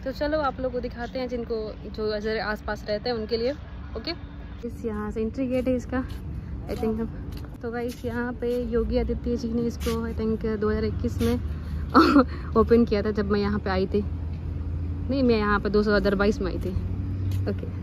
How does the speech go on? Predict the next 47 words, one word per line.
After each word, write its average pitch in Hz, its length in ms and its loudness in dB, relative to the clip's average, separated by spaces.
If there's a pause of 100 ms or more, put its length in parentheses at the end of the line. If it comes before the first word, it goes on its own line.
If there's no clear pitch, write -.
(400)
चलो। 247 180 2
तो 240 300 -2
guys, 302 220 -8
अभी 277 120 -6
हम 285 100 -4
लोग 277 100 -4
अंदर 269 240 -4
आ 269 80 -2
चुके 262 240 -8
हैं। 262 100 -2
यहाँ 220 200 -2
पे 208 200 -6
मतलब 196 240 -10
कुछ 208 160 -4
काम 240 260 -4
भी 226 80 -4
होता 214 180 -4
होगा 214 180 -4
और 214 80 -4
घूम 214 260 -4
भी 214 80 -4
सकते - 260 -10
हो, 208 80 -8
काफ़ी 208 260 -6
अच्छा 226 160 -6
place 202 300 -6
है 190 100 -6 (180)
टहलने 196 300 -4
वहलने 196 280 -2
के 196 140 -6
लिए। 202 140 -4 (680)
तो 196 260 -6
चलो 226 220 -4
आप 240 160 -6
लोग 226 120 -6
को 226 60 -6
भी 220 100 -6
टहलाते 208 380 -6
हैं। 214 240 -8 (840)
ये 233 120 -6
view 226 280 -4
अंदर 226 240 -4
का 220 80 -4
कुछ 220 200 -10
ऐसा 214 140 -4
दिखता 220 300 -8
है। 214 120 -4